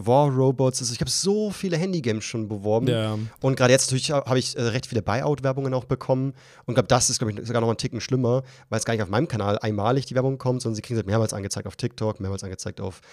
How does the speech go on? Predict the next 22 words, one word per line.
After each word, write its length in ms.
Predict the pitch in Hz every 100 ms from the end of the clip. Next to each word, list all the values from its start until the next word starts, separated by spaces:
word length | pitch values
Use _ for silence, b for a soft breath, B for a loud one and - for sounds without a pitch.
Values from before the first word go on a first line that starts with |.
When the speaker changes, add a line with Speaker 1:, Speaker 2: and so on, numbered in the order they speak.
| B
Speaker 1:
YouTube. 560 | 123 131 131 123 117 113 B B B
Und 220 | 113 107
dann, 320 | 107 107 110
äh, 200 | 113 104
testen 340 | - 151 - 139
viele 160 | 139
das 180 | 117 117
Game, 300 | 123 123 120
merken, 320 | 110 110 107
hm, 220 | 117 135 131 B B
ich 80 | 123
find's 180 | 127 -
gar 120 | 110
nicht 100 | 113
so 100 | -
geil, 220 | 113 107
wie 60 | 104
Zio 220 | - 107
das 120 | 101
bewirbt 420 | - 98 135 147
und 120 | 147 135
so. 240 | 135 139